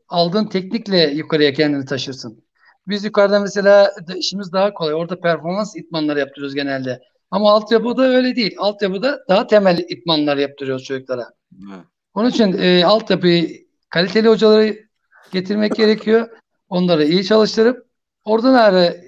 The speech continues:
Speaker 1: yukarı doğru gelirken süzmek lazım onların çalışma sistemine.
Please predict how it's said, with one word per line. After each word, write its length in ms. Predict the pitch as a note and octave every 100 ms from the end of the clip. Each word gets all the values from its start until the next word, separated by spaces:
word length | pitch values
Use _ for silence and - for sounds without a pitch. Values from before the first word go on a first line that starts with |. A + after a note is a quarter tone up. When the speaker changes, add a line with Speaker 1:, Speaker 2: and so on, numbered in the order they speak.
| -
Speaker 1:
yukarı 360 | F3+ F3 E3
doğru 180 | D#3+ D#3
gelirken 540 | D#3 D3+ D3+ D3 D#3 D3+
süzmek 600 | - - D#3 C#3+ D3 C#3
lazım 280 | C#3+ C#3 C#3
onların 320 | C#3+ C#3+ C#3
çalışma 380 | D3+ D3 C#3+ C3+
sistemine. 480 | - C#3+ C3+ B2